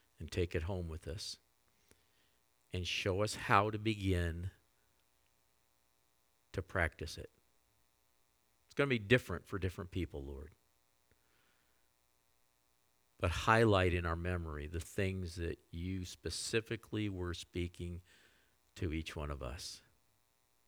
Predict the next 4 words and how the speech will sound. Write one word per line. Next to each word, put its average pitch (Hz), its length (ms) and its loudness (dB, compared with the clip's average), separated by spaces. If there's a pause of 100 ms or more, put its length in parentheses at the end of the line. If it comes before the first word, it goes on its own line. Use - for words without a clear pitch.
(2000)
And 87 100 -2
then 80 100 -2
help 80 300 -2
us - 320 -8